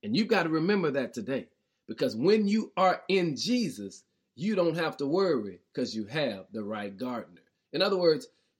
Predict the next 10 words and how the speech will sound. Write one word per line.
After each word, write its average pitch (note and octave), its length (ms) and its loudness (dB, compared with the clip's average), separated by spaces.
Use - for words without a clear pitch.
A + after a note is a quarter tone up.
the A#2+ 120 -4
gardener G#3 400 2
is D#3+ 180 2
the D3 80 -2
one D#3+ 280 2
we D#3+ 140 4
trust - 600 -2
to B2 160 -2
prune F3 600 0
us A2 260 -4